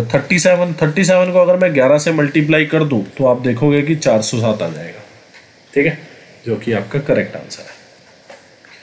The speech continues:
खुद से कर लेना। एटी की value दी हुई है, मतलब selling price एटी, एटी की value आपको ये दी हुई है, आपको एक सौ तीस की value पूछी है, profit है थर्टी परसेंट। आपने देखा sin square theta plus cos square theta क्या होता है?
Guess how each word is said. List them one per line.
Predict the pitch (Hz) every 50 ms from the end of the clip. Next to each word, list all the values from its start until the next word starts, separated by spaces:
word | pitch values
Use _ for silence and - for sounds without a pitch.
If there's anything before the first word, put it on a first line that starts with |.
| - - - - - - - - _ -
खुद | - 147 147
से | - 156 151
कर | 151 147 143
लेना। | 143 147 147 156 160 - - - - - - - - - - - - - - - - _ _ _ _ _ _ _ _ -
एटी | 147 147 147 147 - 196 185
की | 175 202 196
value | 190 180 185 180 190 175
दी | 160 175 175
हुई | 175 175 180 180
है, | 190 196 - - - -
मतलब | 123 139 147
selling | 147 - 156 151 170 180 165
price | 180 175 160 170
एटी, | 131 139 135 - - 185 190 180
एटी | 160 147 - 165
की | 156
value | 165 170 165 165 170 160
आपको | 151 151 175 156
ये | 147 151 151
दी | 143 147
हुई | 131 131 135
है, | 156 175
आपको | 175 165 - 185 175
एक | - 156 151 -
सौ | - 175 165
तीस | 151 170 175 170 160 -
की | 180 170
value | 143 135 127 123 127 120
पूछी | 110 110 98 98 - -
है, | 107 110 110
profit | - 131 - - - 156 151
है | 160 175
थर्टी | - 135 123 117 127 113
परसेंट। | 104 113 107 - - - - - - - - - - - - - -
आपने | 147 160 160 190 190
देखा | 175 190 208 214
sin | 214 - 151 160 165 165
square | - 190 190 185 156
theta | - 185 175 185 180
plus | 175 185 175 175
cos | - 147 151 147
square | 147 - 180 180 175 170
theta | 170 160 165 170
क्या | 165 165
होता | 165 160 156 170
है? | -